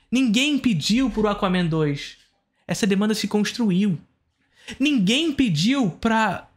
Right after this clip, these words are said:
comédia romântica voltar. Isso nada mais é do que o mercado tentando encontrar novos padrões.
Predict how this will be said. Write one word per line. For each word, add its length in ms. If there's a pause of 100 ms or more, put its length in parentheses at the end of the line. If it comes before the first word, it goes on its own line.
(160)
comédia 320
romântica 400
voltar. 640 (320)
Isso 240
nada 300
mais 240
é 160
do 80
que 80
o 60
mercado 520 (220)
tentando 540
encontrar 480
novos 600 (280)
padrões. 920